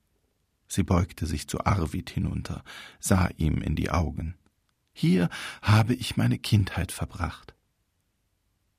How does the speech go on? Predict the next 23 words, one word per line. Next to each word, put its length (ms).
Mit 220
klaren 600
blauen 500
Augen 580
erwiderte 580
er 380
ihren 320
Blick, 320
griff 260
sich 540
sein 240
Lieblingsbuch, 880
zeigte 480
fragend 720
auf 180
die 240
Elfen. 560
Verwirrung 640
spiegelte 500
sich 240
auf 100
ihrem 280
Gesicht, 420